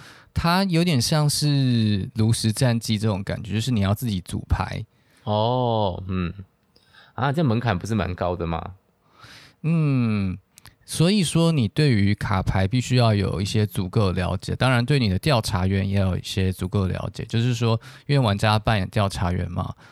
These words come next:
Speaker 1: 那调查员都会有一些特殊的天生技，然后他会有四个起始的能力值。
Speaker 2: 嗯，哼，哼，哼。
Speaker 1: 嗯。
Speaker 2: 哦，像，像R P G游戏这样子。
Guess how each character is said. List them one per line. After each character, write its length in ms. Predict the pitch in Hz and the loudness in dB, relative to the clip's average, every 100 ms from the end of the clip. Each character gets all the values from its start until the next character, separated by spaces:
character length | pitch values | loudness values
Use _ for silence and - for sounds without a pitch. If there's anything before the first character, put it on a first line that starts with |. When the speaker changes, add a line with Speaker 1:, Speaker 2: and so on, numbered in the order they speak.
| _ | _
Speaker 1:
那 100 | - 135 | -2 2
调 160 | 160 | 2
查 180 | 139 107 | 4 2
员 180 | 101 98 | 2 2
都 160 | 110 | 2
会 140 | 117 123 | 4 4
有 140 | 85 | 2
一 40 | 90 | 0
些 240 | - 101 | 0 0
特 200 | - 123 | 2 2
殊 240 | 104 - 98 | 2 0 0
的 80 | 92 | 0
天 300 | - 101 104 | 0 -2 0
生 300 | 104 98 101 | 0 -2 -2
技， 320 | 120 95 98 - - _ | -2 -2 -4 -14 -20 _
然 120 | 123 | 0
后 80 | 131 | 2
他 160 | 147 151 | 2 2
会 240 | 175 147 | 2 2
有 300 | 117 95 92 | 2 2 0
四 300 | - - 165 | -4 -2 -2
个 340 | - 104 92 | 0 0 2
起 300 | 90 - 104 | 0 -2 -2
始 240 | 123 - 90 | -2 -4 -4
的 280 | 101 92 90 _ _ _ _ _ _ _ | -2 -2 -4 _ _ _ _ _ _ _
能 320 | - 95 101 123 | -4 0 0 0
力 180 | 147 | 0
值。 460 | 101 - 95 87 92 - _ | -2 -4 -6 -6 -8 -12 _
Speaker 2:
嗯， 180 | 107 104 | -4 -2
哼， 200 | 101 95 | -2 -2
哼， 180 | 95 90 | -2 -4
哼。 280 | 92 87 98 - _ | -4 -6 -8 -18 _
Speaker 1:
嗯。 320 | 120 107 92 92 | -4 -4 -4 -8
Speaker 2:
哦， 120 | 107 | -6
像， 340 | 104 123 107 101 - - - | -2 -2 -2 -4 -10 -20 -20
像 180 | - 120 | -8 -6
R 140 | 92 95 | -6 -8
P 180 | 113 | -8
G 180 | 101 104 | -8 -4
游 140 | 101 90 | -2 -4
戏 180 | - | -6
这 120 | 85 87 | -6 -6
样 120 | - | -8
子。 160 | 95 | -14